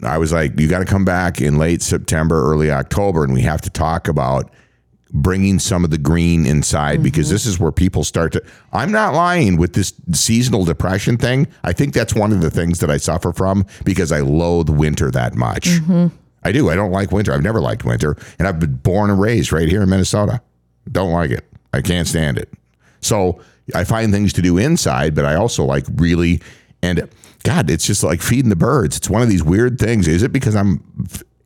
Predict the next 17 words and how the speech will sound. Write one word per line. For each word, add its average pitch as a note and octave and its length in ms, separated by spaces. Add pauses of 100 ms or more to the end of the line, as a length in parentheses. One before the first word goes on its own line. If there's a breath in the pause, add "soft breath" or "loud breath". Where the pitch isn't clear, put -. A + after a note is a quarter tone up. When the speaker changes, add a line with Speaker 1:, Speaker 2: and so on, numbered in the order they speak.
(160)
Speaker 1:
is G#2 160
this F3 160 (100)
just C3+ 240
the A#2+ 100
natural G#2+ 440
part G#2+ 240
of F2 40
aging F#2 480
you E2 120
can't F2 260
fight? F2 420 (460 loud breath)
But D3+ 120
I C#3+ 100
love, D3+ 380 (140)
I B2+ 100
like C#3 300
plants, A#3 600